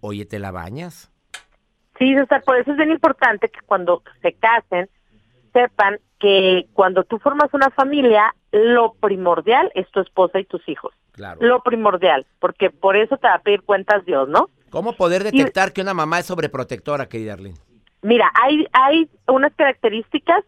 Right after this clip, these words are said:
Speaker 2: y la primera, la primera característica sería cuando necesita tener el control en todo de la vida de los hijos.
Speaker 1: Mm.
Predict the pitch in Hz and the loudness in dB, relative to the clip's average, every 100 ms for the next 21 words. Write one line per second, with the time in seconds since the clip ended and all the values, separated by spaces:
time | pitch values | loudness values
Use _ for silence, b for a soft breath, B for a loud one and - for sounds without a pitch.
0 | - 226 214 - 208 202 220 247 330 381 | -2 0 0 0 -2 2 4 4 2 0
1 | 233 233 214 208 247 285 262 240 - 202 | 0 0 -2 0 0 0 -2 -2 -2 -2
2 | 226 269 - 254 214 202 226 320 _ _ | -4 -4 -2 0 0 2 2 0 _ _
3 | _ _ 247 240 233 220 - 269 262 220 | _ _ -2 0 0 0 -2 -2 0 0
4 | - 254 214 214 247 - 220 214 208 196 | 0 -2 0 0 0 0 0 2 0 -2
5 | - 233 262 - - 190 170 165 175 190 | 2 4 2 0 0 2 4 4 4 4
6 | 165 - - - _ _ 104 | 2 -2 -14 -20 _ _ -20